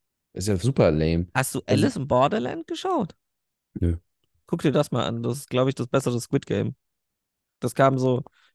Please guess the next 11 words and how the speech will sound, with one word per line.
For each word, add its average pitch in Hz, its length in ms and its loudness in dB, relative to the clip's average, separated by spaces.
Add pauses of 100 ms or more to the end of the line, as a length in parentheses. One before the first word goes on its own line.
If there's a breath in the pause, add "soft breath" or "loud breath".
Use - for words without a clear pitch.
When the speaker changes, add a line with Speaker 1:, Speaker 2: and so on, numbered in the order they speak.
(120)
Speaker 2:
ein 160 60 -8
paar 147 220 6
Monate 156 360 2
vorher 156 420 4
raus. 160 400 -4 (800)
Hat 135 160 0
so 135 80 0
in 131 100 0
etwa 143 420 2
dieselbe 135 640 0
Thematik. 143 640 -4